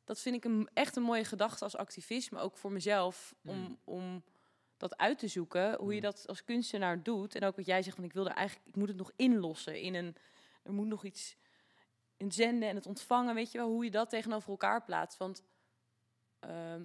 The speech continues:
Speaker 1: anders zit er bijvoorbeeld geen greintje humor meer in, of geen greintje,
Speaker 2: Hmm.
Speaker 1: dan, dan, dan mag niks meer, gaat het op slot.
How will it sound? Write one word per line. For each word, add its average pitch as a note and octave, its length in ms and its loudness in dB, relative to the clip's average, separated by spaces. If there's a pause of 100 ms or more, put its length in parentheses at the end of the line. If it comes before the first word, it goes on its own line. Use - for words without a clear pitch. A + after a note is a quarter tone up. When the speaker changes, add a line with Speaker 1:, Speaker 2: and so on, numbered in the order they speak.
(160)
Speaker 1:
anders A3 280 -2
zit G3+ 140 -6
er F#3 60 -10
bijvoorbeeld F3+ 320 -8
geen A3 140 0
greintje G#3+ 400 0
humor G3 300 0
meer D3+ 120 -10
in, C#3+ 160 -14
of - 80 -20
geen G3 200 -6
greintje, G3+ 680 -2
Speaker 2:
Hmm. B2+ 260 -10
Speaker 1:
dan, G3 220 -4
dan, G3+ 340 -2
dan G3 240 0
mag A3+ 220 4
niks G#3 320 -2
meer, E3 240 -4
gaat F#3+ 160 -2
het F#3 120 -8
op E3+ 100 -14
slot. - 540 -4